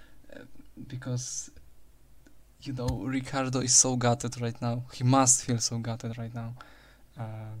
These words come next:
because of all this. You know, uh, he made some mistakes, <laughs> especially that one in Baku,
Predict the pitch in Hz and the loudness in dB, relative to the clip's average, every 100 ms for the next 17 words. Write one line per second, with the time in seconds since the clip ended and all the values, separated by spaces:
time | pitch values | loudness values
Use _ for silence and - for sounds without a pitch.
0 | - - 131 123 123 120 120 117 117 117 | -12 -16 -12 -10 -6 -6 -6 -8 -6 -6
1 | - - - - - 120 117 117 123 131 | -4 -6 -10 -18 -8 -4 -2 -4 -4 -6
2 | 127 127 - - - - - - 127 120 | -6 -6 -10 -16 -16 -14 -14 -10 -6 -4
3 | 120 120 120 135 - - 117 117 123 127 | -4 -4 -6 -8 -14 -8 -4 0 0 0
4 | 123 123 127 120 123 123 - - - - | 0 -2 -4 -6 -6 -8 -16 -20 -20 -18
5 | - - 123 294 - 123 - - 127 117 | -18 -8 -4 -4 -4 -8 -6 -4 -2 -2
6 | - 120 117 113 117 117 123 | 0 0 2 2 0 -2 -4